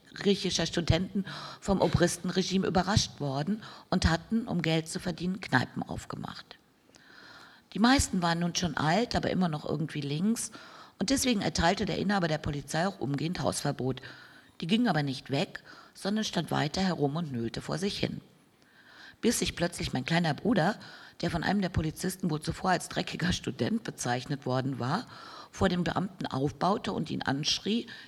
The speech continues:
„Nenn mich nie wieder Student, du Arschloch.“ Was durchaus ein interessanter Anblick war, aber auch ziemlich ungünstig. Unsere Eltern waren nämlich noch nicht lange tot und es gab durchaus immer mal wieder Ver-, Ansätze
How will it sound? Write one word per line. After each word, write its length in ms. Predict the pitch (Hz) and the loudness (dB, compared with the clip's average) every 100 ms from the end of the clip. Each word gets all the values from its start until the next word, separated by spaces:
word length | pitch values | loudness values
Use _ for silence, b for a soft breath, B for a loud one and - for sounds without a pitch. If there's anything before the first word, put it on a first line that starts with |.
| B | B
„Nenn 280 | 175 175 180 | 0 2 2
mich 220 | 180 - | 0 0
nie 240 | 170 147 | 0 0
wieder 200 | 139 160 | 0 -2
Student, 480 | 160 202 180 147 131 | -4 -4 0 0 0
du 100 | - | -6
Arschloch.“ 580 | - 90 - - - - - - - - - - 170 - - - 214 - - - - - - B B B B B B | -8 -8 -8 -10 -12 -18 -20 -20 -20 -18 -16 -12 -12 -12 -14 -16 -16 -16 -18 -20 -18 -16 -16 B B B B B B
Was 160 | 156 160 | 6 10
durchaus 360 | 196 214 269 208 | 10 12 10 10
ein 100 | 175 | 6
interessanter 580 | 185 160 - 180 160 | 6 6 6 8 8
Anblick 420 | - 247 233 165 - | 8 8 8 6 4
war, 140 | 135 | 8
aber 240 | 208 196 | 8 8
auch 120 | - - | 6 4
ziemlich 420 | - 143 170 - | 0 0 2 8
ungünstig. 540 | 214 160 151 - 143 B B B | 8 8 4 0 -2 B B B
Unsere 240 | - 156 151 | 0 4 4
Eltern 300 | 160 208 180 | 6 6 4
waren 160 | 165 | 4
nämlich 240 | 165 160 - | 2 0 0
noch 160 | 160 | 0
nicht 160 | 165 - | 0 4
lange 300 | 151 247 - | 6 6 4
tot 260 | 147 - | 2 2
und 80 | 156 | 0
es 140 | - - | 0 2
gab 180 | 165 | 2
durchaus 320 | - 160 - - | 2 2 2 2
immer 280 | - 226 | 4 6
mal 180 | 180 135 | 4 2
wieder 160 | 156 156 | 2 0
Ver-, 240 | - - | 0 -2
Ansätze 560 | 156 196 143 - - | 2 2 2 0 0